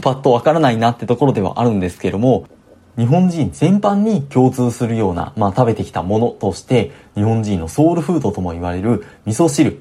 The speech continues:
まあ、味噌ですね、っていうのがこの本でも一例として挙げられています。味噌を取っている、味噌汁を飲んでいる頻度っていうのは、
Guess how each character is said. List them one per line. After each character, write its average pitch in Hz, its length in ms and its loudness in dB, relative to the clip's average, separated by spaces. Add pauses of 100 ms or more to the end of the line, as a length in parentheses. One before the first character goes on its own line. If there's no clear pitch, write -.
ま 90 220 -2
あ、 - 20 -4
味 139 80 4
噌 - 300 -2
で 95 80 -8
す - 100 -16
ね、 92 220 -4 (140)
っ - 20 -20
て 220 100 -2
い 233 40 4
う - 20 2
の 214 80 2
が 175 100 2
こ 131 140 0
の 131 100 4
本 120 220 0
で 101 80 0
も 98 100 0
一 104 240 -6
例 104 140 0
と 107 120 -4
し 101 60 -10
て 143 140 0
挙 98 160 -8
げ 101 80 -2
ら 95 60 2
れ 90 60 -2
て 92 100 -6
い 85 40 -4
ま 82 160 -8
す。 - 160 -20 (560)
味 120 140 0
噌 139 140 0
を 87 120 -2
取 117 140 0
っ - 40 -10
て - 120 -4
い 82 80 -4
る、 - 180 -10 (120)
味 107 100 -2
噌 135 120 4
汁 120 240 0
を 85 80 -4
飲 131 160 2
ん 156 60 -2
で 113 80 2
い 92 40 0
る 90 80 -6
頻 175 300 0
度 110 140 0
っ - 40 -10
て 101 120 -6
い - 20 0
う - 20 -2
の 90 80 -2
は、 101 240 0